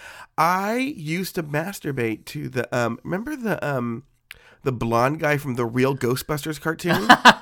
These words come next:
Speaker 2: Uh-huh.
Speaker 1: I,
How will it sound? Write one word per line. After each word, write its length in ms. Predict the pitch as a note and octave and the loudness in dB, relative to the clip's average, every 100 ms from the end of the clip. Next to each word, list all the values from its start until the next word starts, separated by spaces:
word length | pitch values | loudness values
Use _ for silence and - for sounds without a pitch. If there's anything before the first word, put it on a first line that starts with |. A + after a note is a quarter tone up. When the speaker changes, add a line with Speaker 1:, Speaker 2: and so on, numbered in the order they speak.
| A3+ - - G3 - G#3 - - - C#4 | 0 -2 -4 -4 -4 -10 -10 -20 -16 -10
Speaker 2:
Uh-huh. 340 | B2+ C#3 D3 A#3 - _ _ _ _ _ - - G4 - | -6 -4 -2 -4 -6 _ _ _ _ _ -8 0 0 0
Speaker 1:
I, 580 | G4+ G4+ G4 F#4 G3 G3+ | 2 4 6 4 2 -2